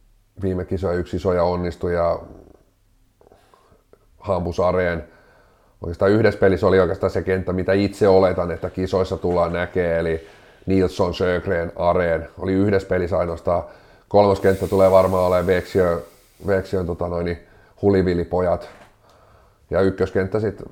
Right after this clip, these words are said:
miten se nyt tulee muodostua, että tota viime, viime kisoissahan tietysti se yksi, yksi ehkä finaalin ratkaisevia tekijöitä oli, oli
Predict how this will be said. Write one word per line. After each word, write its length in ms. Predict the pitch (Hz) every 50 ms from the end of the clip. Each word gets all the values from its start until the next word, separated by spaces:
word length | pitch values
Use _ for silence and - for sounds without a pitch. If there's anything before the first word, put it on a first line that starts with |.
| - _ _ - - - - _
miten 340 | - 90 101 107 107 117 117
se 100 | 117 127
nyt 180 | 120 117 117 -
tulee 240 | 117 117 110 101
muodostua, 640 | 101 107 107 104 98 95 87 - - 95 92 87 82
että 120 | 82 -
tota 200 | - 82 - 95
viime, 320 | 92 101 104 104 101 92 90 95
viime 160 | 135 120 113
kisoissahan 460 | 104 104 101 107 101 98 - 107 104 98
tietysti 340 | 104 104 98 101 - -
se 220 | 90 - 113 98 - - - - - - - - - - - _ -
yksi, 320 | 107 117 - - - - - _ _ _ _ _ _ _ _ _ _ -
yksi 260 | - 113 104 - -
ehkä 200 | 117 104 - 120 101 - - - - -
finaalin 600 | - - - - - - 131 120 120 113 117 117 117
ratkaisevia 600 | 127 135 135 - - 110 107 101 101 95 92 92
tekijöitä 500 | - 95 95 - - 98 98 95 95 104
oli, 260 | 107 107 104 98 95 -
oli 420 | 107 110 107 107 104 95 - -